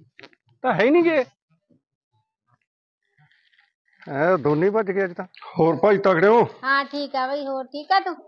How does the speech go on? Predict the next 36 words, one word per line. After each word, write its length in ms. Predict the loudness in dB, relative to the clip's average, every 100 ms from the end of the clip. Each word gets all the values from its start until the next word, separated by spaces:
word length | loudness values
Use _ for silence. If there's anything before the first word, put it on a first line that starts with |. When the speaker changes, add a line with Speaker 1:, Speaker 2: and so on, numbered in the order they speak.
| -2
Speaker 1:
ਵਧ 140 | 2 4
ਗਿਆ। 280 | 4 2
Speaker 2:
ਕੀ 1080 | -2 -14 _ _ _ _ _ _ _ _ -12
ਬਣਦਾ? 360 | -10 -8 -10 -12 _ _ -6 0
Speaker 1:
ਮੈਂ 220 | 2 4
ਤਾਂ 100 | 2
ਇੱਧਰ 220 | 2 0
ਹੀ 100 | 4
ਆਇਆ 220 | 4 4
ਸੀ 120 | 2
ਤੁਹਾਡੇ 280 | -2 0 2
ਬੰਨੇ। 420 | 2 2 0 -4 -10 _ _ _ -18
Speaker 2:
ਅੱਛਾ। 320 | -14 -10 -10 -12 _ _ _ _ _ _ _
Speaker 1:
ਉਹ 80 | -4
ਕੱਲ 300 | 0 2 2
ਫੇਰ 240 | 2 2 4
ਮੈਂ 180 | 2
ਫੜ 180 | 2 2
ਲਏ 200 | 4 4
ਉਹ 160 | 2 4
ਰਾਜ 280 | 4 2 2
ਤੇ 80 |
ਉਹ 140 | 0 2
ਦੋਨੇ 280 | 0 0 0
ਖੜੇ 260 | 0 0
ਤੇ 120 | 0
ਕੰਧ 220 | 0 0 0
ਨਾਲ। 200 | -2 -4 _ _ _ _
Speaker 2:
ਸੋਨੀ। 400 | -4 -4 -6 -14
Speaker 1:
ਹੋਰ? 520 | _ -2 0 2 0 -4 _ -20
Speaker 2:
ਅੱਛਾ। 360 | -18 -14 -14 -14 _ _ _ _ _ _ _ -6
Speaker 1:
ਦੋਨੇ 300 | -2 0 0
ਭੱਜ 260 | 2 0 2
ਗਏ, 120 | 2
ਉਹ 220 | 4 2
ਤਾਂ 140 | 0